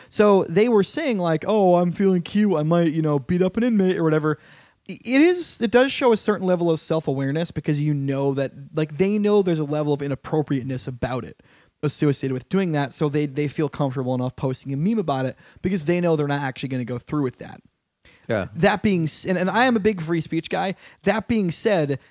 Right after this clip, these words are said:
Speaker 1: these could be misconstrued as actual direct threats of violence. And so, so that's kinda, that's, is that kinda what you're saying? Like, there's a line of what's okay to actually joke about and what's not?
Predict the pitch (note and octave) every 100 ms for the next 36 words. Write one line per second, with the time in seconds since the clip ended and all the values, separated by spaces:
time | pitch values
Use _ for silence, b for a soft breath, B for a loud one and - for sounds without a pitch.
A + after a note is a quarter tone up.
0 | b - D3 C3+ F#3 G#3+ G#3+ - - -
1 | A3 A3 E3+ D#3+ E3+ E3 E3 D#3+ D#3 -
2 | D#3 - - C#3+ D3 C#3 C#3 C3+ C3 A#2+
3 | _ - C#3 - D3+ C#3+ B2+ B2 - B2+
4 | B2 C3 B2+ B2 A2+ - - _ b D3+
5 | D3 - C#3+ - D#3 C#3 D3 D#3+ - -
6 | E3 D#3 D#3+ - - - E3 - G#3 F3+
7 | D#3+ E3 - F3 F#3 F#3+ b b D3 C#3
8 | D3 E3+ D#3+ C#3 D3 D#3 E3 D#3+ D3 C3+
9 | C#3+ D3+ C3+ C#3 C#3 C#3 C3+ C3 - C#3
10 | C3 B2+ B2 C3 B2 B2 - B2+ D3+